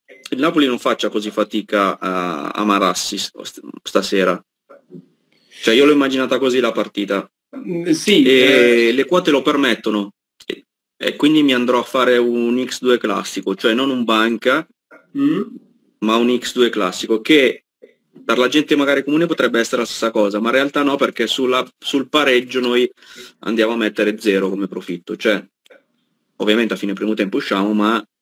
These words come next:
Speaker 1: ci interessa il gol del Napoli all'inizio, quindi il Napoli che passa in vantaggio.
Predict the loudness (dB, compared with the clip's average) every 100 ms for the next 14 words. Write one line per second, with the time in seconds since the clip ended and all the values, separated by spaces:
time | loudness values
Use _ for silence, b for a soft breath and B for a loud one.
0 | _ -2 -2 2 0 0 -2 -4 0 2
1 | 4 2 2 0 0 -2 -4 -2 -2 -4
2 | -6 -6 -10 -6 -4 -4 -8 -18 -20 _
3 | -18 -6 -2 0 0 0 0 -4 -4 -4
4 | -4 -4 -8 -8